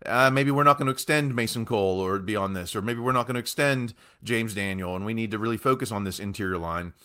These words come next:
A lot of people seem to se-, seem to think that center is in play, and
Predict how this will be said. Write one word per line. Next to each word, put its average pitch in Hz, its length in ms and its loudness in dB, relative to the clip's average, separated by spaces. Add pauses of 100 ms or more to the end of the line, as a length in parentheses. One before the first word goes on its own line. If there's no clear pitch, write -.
(240)
A 101 40 -8
lot 139 160 8
of 131 40 -2
people 147 200 0
seem 151 220 0
to 139 80 0
se-, 180 280 -4
seem - 560 -4
to 135 80 0
think 202 240 -2
that 120 140 -2
center 139 260 4
is 131 80 0
in 143 80 0
play, 131 480 4 (640)
and 117 880 0